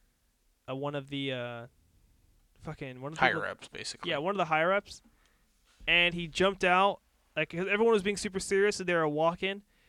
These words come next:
Speaker 1: and then he all of a sudden jumps out of line. My dad jumps out of line, just, like, goes, "Ah!" Just fucking yells, and I guess he scared the shit out of him. I think, I think that's what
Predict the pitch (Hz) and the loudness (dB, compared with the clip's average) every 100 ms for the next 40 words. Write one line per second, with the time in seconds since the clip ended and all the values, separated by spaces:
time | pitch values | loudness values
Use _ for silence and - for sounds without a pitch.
0 | _ - 175 190 185 202 202 214 165 185 | _ -4 0 2 4 4 4 0 4 4
1 | 196 202 190 165 156 165 214 226 _ _ | 4 4 4 2 -2 -2 -4 -8 _ _
2 | - 160 180 185 196 180 165 196 175 - | -6 -4 -2 -2 0 0 0 -2 -4 -4
3 | 165 165 226 415 403 370 302 226 - 180 | -6 0 6 8 8 6 2 -2 -8 -10
4 | 185 151 147 160 147 139 - 143 143 151 | -12 -10 -2 0 0 -4 -12 -10 -8 -8
5 | 151 - 151 143 151 139 139 160 - 247 | -12 -10 -10 -8 -10 -10 -8 -8 -4 -4
6 | 330 - _ - 170 175 240 226 - 208 | -4 -10 _ -4 -2 -2 -4 -4 -4 -6